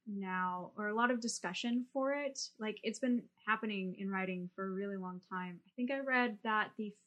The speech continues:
first, like, official, um, adaptation of it, and where the name stemmed from, was from, like, a, a Star Trek book, where the character's name was Mary Sue, and she was made to be this, like,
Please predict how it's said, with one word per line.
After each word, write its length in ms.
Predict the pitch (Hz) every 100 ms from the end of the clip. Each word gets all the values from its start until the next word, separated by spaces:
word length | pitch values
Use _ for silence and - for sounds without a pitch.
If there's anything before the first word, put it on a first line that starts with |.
| -
first, 640 | 214 214 208 - - - _
like, 140 | 220 202
official, 880 | 202 _ 208 208 220 214 214 220 220
um, 580 | 208 202 190 180 175 185 -
adaptation 640 | 196 196 190 202 190 220 202
of 180 | 202
it, 320 | 208 214 - -
and 240 | 202 190 185
where 140 | 185
the 100 | 185
name 300 | 180 180 175
stemmed 400 | 185 208 196 208 -
from, 240 | 214 220
was 120 | 196
from, 220 | - 202
like, 200 | 196 185
a, 220 | 185 180 -
a 40 | 196
Star 340 | - - 180
Trek 320 | - 247 254 - _ -
book, 200 | 294 330 _ -
where 760 | 202 214 208 202 190 190 190 - 202
the 140 | 196
character's 500 | 202 202 196 196 196
name 220 | 190 190
was 160 | 196 190
Mary 340 | 185 185 185
Sue, 380 | 190 - 185 185 -
and 140 | 185
she 160 | - 180
was 180 | 185 180
made 280 | 180 180 180
to 80 | 180
be 220 | 180 180
this, 260 | 175 180 -
like, 220 | - -